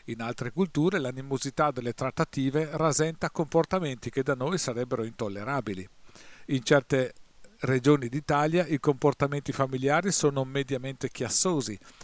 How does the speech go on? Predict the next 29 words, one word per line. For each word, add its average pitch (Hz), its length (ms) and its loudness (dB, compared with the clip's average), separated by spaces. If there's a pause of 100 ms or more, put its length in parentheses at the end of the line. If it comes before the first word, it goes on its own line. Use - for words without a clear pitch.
(140)
e - 80 -6
le 120 140 -4
persone 147 400 0
litigano 175 400 -4
facilmente, 135 760 -4 (200)
poi 151 180 2
fanno 131 300 -6
pace 127 420 -2 (920)
con 147 160 0
la 147 100 -2
stessa 185 300 2
velocità. 139 520 -2 (300)
In 113 180 -8
altre 135 300 0
aree 151 300 2
invece 151 320 -2
le 175 100 0
persone 147 420 0
sono 127 260 -4
mediamente 123 520 -4
più 117 180 -2
rigide 120 440 -4
e - 20 0
rispettose 135 760 -2 (240)
e 117 140 -4
mal 165 220 -2
sopportano 151 720 0
la 135 160 2
vivacità 147 600 -2